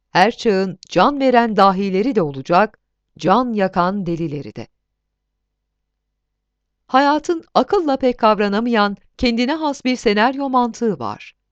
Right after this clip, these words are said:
Bu durumda kötülükle farklı bir mücadele yöntemi aramak durumundayız. Eline silah almadığı için kendini masum addeden bireyler de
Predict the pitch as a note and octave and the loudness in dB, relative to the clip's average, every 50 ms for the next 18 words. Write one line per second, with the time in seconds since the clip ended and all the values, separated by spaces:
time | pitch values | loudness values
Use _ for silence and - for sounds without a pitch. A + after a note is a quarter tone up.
0 | _ _ _ _ _ _ _ - F#3 G#3+ G3+ G#3 E3 E3+ E3+ D#3 D3+ D3 - - | _ _ _ _ _ _ _ -8 -6 -4 -4 -4 -4 -4 -2 0 0 0 0 -2
1 | _ _ _ _ _ - - F#3+ - A3 G#3+ A#3 C4 - - G#3+ G3+ F3 - _ | _ _ _ _ _ -8 -6 -4 -4 -2 -4 -4 -4 -2 0 0 0 0 -2 _
2 | _ _ - G3+ F#3+ F#3 F3+ - D#4+ E4+ D#4+ D#4+ D#4 C#4 B3+ A3+ A#3 A#3+ A3+ A3+ | _ _ 4 4 4 4 2 -2 0 2 2 2 2 0 -2 2 4 4 6 6
3 | G#3+ A3 A#3+ E4 F#4 E4 C#4+ C#4 - C4+ C4 A#3 A#3+ A#3 A3 G#3 G3+ F#3+ G3+ G3+ | 4 2 2 2 0 0 -2 -4 -4 -2 0 2 2 4 4 4 2 2 0 -2
4 | G3+ - - G#3+ G3 F#3 E3+ D#3+ C#3+ - A2+ G#2+ G#2 - - - - - _ _ | -2 -4 -6 -6 -6 -6 -8 -10 -10 -12 -14 -14 -16 -16 -18 -18 -20 -20 _ _
5 | _ _ _ _ _ _ _ _ _ _ _ _ _ _ _ _ _ _ - D4 | _ _ _ _ _ _ _ _ _ _ _ _ _ _ _ _ _ _ -6 -4
6 | D4 C#4+ A#3 F3+ B2+ G#2+ - - E3+ F3 F3 E3 E3 E3+ F#3+ G#3 G3+ F3 E3 F3 | -4 -4 -4 -6 -8 -10 -10 -6 -2 -2 0 2 0 0 0 -2 -4 -4 -4 -4
7 | E3 E3 D#3+ - - F3+ D3+ - - _ - _ _ - - A#3 A#3 B3 C#4+ B3 | -4 -4 -6 -6 -8 -8 -8 -10 -14 _ -20 _ _ -4 -2 -2 0 0 0 -2
8 | B3+ G3 - _ _ _ - F#3 G3 F#3+ F#3 F#3 - - F#4+ F4 D#4 C#4+ C4 G3+ | -2 -4 -6 _ _ _ 0 2 2 2 2 0 0 -2 0 2 0 0 2 0
9 | B3 G#3+ G3+ F#3+ F3+ E3+ D#3+ D#3+ D#3+ E3+ E3+ E3+ F#3 G3+ G#3 F3 C#3+ - - E3 | 2 2 2 2 0 0 -4 -2 0 0 0 2 2 2 0 0 0 -2 -2 -4
10 | F3 | -4